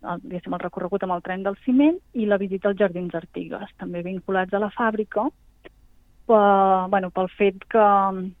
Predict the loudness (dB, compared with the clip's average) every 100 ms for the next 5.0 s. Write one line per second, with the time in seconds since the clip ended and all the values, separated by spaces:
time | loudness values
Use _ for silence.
0 | _ -8 -4 0 0 0 0 -2 -2 -4
1 | -2 -4 -4 -4 -6 -6 -4 0 2 0
2 | -4 _ _ _ -8 -2 -2 -2 -2 0
3 | 0 -2 -4 -8 -12 -8 -8 -6 -6 -6
4 | -4 -2 0 -2 -4 -6 -2 -4 0 0